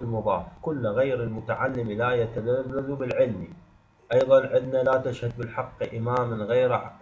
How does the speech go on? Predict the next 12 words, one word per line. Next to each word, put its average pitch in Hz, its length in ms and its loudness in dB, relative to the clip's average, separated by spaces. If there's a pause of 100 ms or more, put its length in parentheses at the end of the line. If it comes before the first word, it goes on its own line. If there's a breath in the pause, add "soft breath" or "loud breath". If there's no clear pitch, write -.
غير 127 320 4
العادل 104 560 0 (100)
فإن 123 220 -4
ش-، - 140 -12 (160)
فإن 123 280 -4
شهادتك 120 680 -2
هواء 131 480 2
في 143 220 -8
شبك". 92 320 0 (1300)
جميع 127 500 2
غير 127 300 4
الم-، 123 260 -2